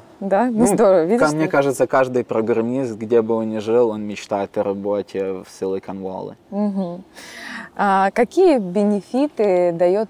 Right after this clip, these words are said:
Speaker 1: Tesla тебе как, э, full-time программисту,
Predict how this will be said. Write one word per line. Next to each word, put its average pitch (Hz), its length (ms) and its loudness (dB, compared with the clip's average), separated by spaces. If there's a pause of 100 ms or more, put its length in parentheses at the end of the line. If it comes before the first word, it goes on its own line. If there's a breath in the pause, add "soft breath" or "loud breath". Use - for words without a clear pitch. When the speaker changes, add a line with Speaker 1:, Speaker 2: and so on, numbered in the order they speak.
Speaker 1:
Tesla 196 340 0
тебе 180 300 0
как, 175 320 -2
э, 160 460 -2 (180)
full-time 165 560 -4 (420)
программисту, 175 840 -6